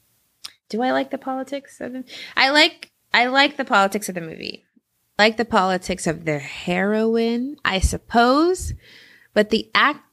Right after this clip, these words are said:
the actions of the characters are wild. Like,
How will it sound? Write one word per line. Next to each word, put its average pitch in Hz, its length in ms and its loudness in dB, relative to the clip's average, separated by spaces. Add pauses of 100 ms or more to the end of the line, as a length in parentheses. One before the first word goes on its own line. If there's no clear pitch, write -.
(320)
the 220 220 -2
actions 320 540 2
of 233 140 -2
the 196 180 -2 (200)
characters 370 1400 0 (460)
are 170 180 2
wild. - 560 -6
Like, 196 320 0